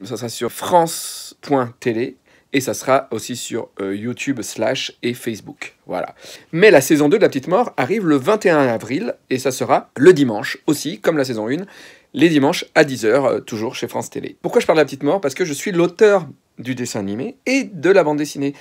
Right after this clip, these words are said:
Parce qu'il y a des gens qui me suivent sur YouTube, euh, qui se disent « Ah ok,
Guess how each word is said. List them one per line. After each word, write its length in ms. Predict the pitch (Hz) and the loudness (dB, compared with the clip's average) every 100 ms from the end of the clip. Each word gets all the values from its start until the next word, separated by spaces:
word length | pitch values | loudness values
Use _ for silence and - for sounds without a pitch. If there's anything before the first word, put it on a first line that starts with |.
| - - | -16 -8
Parce 160 | 131 - | -6 -4
qu'il 100 | 156 | -2
y 40 | |
a 20 | |
des 100 | 147 | 0
gens 120 | 170 | -2
qui 100 | 196 | -2
me 40 | 127 | -6
suivent 140 | 226 | -6
sur 140 | - 139 | 0 0
YouTube, 380 | 127 - 214 165 - - _ _ - | 0 -2 0 0 -2 -20 _ _ -6
euh, 300 | - 110 113 | -4 -4 -6
qui 160 | 131 | -8
se 40 | 117 | -4
disent « 200 | 139 - | -2 2
Ah 140 | 170 | 2
ok, 160 | 151 | 2